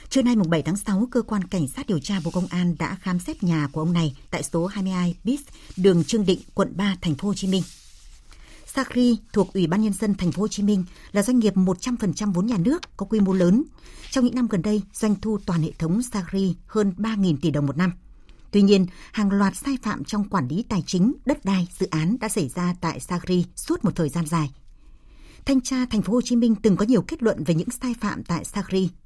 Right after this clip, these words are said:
Các sai phạm tại Sacri xảy ra từ năm hai nghìn không trăm lẻ bốn, kéo dài qua nhiều nhiệm kỳ, dính đến gần hai mươi lãnh đạo chủ chốt của Sacri trong hội đồng thành viên, ban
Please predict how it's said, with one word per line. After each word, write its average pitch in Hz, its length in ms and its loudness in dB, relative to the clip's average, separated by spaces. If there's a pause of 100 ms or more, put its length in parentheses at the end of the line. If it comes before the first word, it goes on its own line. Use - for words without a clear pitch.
(380)
Các 320 160 -2
sai 269 140 -4
phạm 196 220 -2
tại 165 280 -4
Sacri 196 500 -2
xảy 165 360 -2
ra 196 180 -2
từ 165 100 -2
năm 170 120 0
hai 185 160 -4
nghìn 165 160 0
không 180 200 -4
trăm 196 160 -2
lẻ 180 80 2 (120)
bốn, 190 180 4 (340)
kéo 214 180 2 (100)
dài 190 240 0
qua 240 120 -4
nhiều 202 240 6
nhiệm 165 180 4
kỳ, 165 260 2 (300)
dính 233 280 6
đến 233 140 4
gần 208 280 4
hai 240 200 -4
mươi 240 120 4
lãnh 214 160 -4
đạo - 220 -6
chủ 180 200 -2
chốt 294 240 -4 (120)
của 165 180 0
Sacri 175 420 -2 (320)
trong 208 180 4
hội 165 100 2
đồng 160 140 2
thành 151 180 -2
viên, 180 220 6 (400)
ban 196 220 4